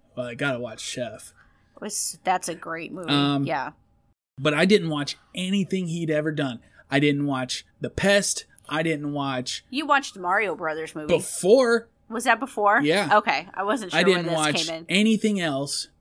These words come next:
Speaker 1: until Chef. And he's a pretty good actor,
Speaker 2: He's
Speaker 1: actually.
Speaker 2: got a really
Speaker 1: <laughs>
Speaker 2: good stand-up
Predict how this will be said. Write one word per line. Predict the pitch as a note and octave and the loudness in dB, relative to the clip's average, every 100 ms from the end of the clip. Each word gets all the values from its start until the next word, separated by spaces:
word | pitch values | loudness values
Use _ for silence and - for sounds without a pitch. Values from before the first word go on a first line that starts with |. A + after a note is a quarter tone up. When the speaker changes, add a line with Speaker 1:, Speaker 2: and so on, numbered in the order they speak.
| _ - | _ -4
Speaker 1:
until | D3+ C#3+ F3 E3 D#3 D3+ D3 _ _ _ | -2 0 4 6 6 2 -2 _ _ _
Chef. | - - B2+ - - _ _ _ _ _ _ _ | -8 -2 -2 -4 -18 _ _ _ _ _ _ _
And | C#3 C3 B2+ C3+ _ | 0 2 0 -4 _
he's | G#3+ F#3+ | -4 -2
a | |
pretty | G3 F3+ | -2 0
good | C#3+ | 0
actor, | C3 B2+ - - - | 0 -2 -8 -16 -4
Speaker 2:
He's | D#4+ F4+ | -2 0
Speaker 1:
actually. | - A4+ | 4 4
Speaker 2:
got | D#4 | 10
a | C#4+ | 10
really | E4+ B3+ | 10 6
Speaker 1:
<laughs> | C4 | 6
Speaker 2:
good | C4+ | 4
stand-up | - - G3+ A#3 B3 G#3 | 2 -2 -2 2 4 4